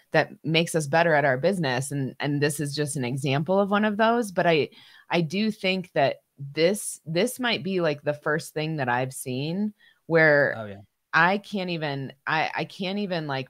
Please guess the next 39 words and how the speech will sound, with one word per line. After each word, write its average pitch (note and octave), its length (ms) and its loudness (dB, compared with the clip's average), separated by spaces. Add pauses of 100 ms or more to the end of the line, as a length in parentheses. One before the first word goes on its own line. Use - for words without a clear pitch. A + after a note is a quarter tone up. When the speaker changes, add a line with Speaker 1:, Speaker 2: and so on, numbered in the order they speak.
(160)
Speaker 1:
wrap, D3+ 300 2
like E3 220 -2
you E3 100 -4
said, D3 340 0
wrap D#3 260 2
my D#3 140 -2
head D#3 240 0
around C3+ 580 0 (360)
the D#3 240 -4
impacts D3 760 0 (120)
on C3 400 -4 (100)
business G3+ 680 -2
or C#3 400 0
the C#3+ 120 -4
impacts C#3 400 -4
on C3+ 140 -4
time, C#3+ 480 -2
that C3 160 -6
this E3+ 220 -2
has D#3 140 -8
just, D3 220 -4
like, C3+ 280 0
opened C#3+ 380 -2
up B2+ 300 0 (480)
such G3 340 0
an F#3+ 120 -2
interesting, C#3+ 1160 -2 (400)
uh, D#3 60 0 (180)
you F3 140 2
know, C#3+ 260 0 (240)
experience D3+ 720 -6
for C#3 160 -2
us, E3+ 320 0
like, C#3 200 -2
in - 120 -2
Speaker 2:
Yeah. D3 60 0
Speaker 1:
our C3 140 0
work. C#3 380 2
And, B2 320 -4